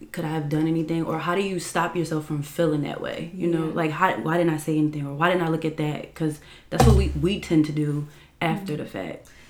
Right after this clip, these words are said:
Speaker 2: Yeah, after the fact, uh, your hindsight definitely is twenty twenty. And I think for me, with Tiki's mental illness and her depression, it went in stages. So there were times when I saw that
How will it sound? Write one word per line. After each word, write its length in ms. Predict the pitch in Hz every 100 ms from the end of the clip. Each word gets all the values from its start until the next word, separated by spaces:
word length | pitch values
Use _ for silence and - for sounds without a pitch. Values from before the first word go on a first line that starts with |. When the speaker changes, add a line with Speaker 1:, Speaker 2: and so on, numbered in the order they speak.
| - -
Speaker 2:
Yeah, 260 | 202 202
after 420 | 190 220 254 254
the 100 | 226
fact, 480 | 220 - 190 180 -
uh, 80 | 180
your 220 | 175 180
hindsight 580 | 190 190 180 - 170 170
definitely 420 | 180 180 - 175
is 120 | 165
twenty 360 | - 180 180 170
twenty. 500 | 160 180 175 165 165 -
And 240 | 240 233 - - -
I 60 | 226
think 320 | 226 494 -
for 260 | - 233 220
me, 380 | 214 233 262
with 240 | 226 196 196
Tiki's 480 | - 220 208 196 190
mental 380 | 185 185 190 190
illness 500 | 180 180 180 175 175
and 120 | 170
her 120 | 175
depression, 640 | 170 180 185 185 185 -
it 120 | 185 190
went 180 | 190
in 140 | 185 170
stages. 600 | - 175 170 175 160 -
So 80 | 170
there 200 | 175 175
were 140 | 170
times 540 | - 196 208 196 175
when 120 | 165 170
I 80 |
saw 340 | 165 - 175 165
that 160 | 160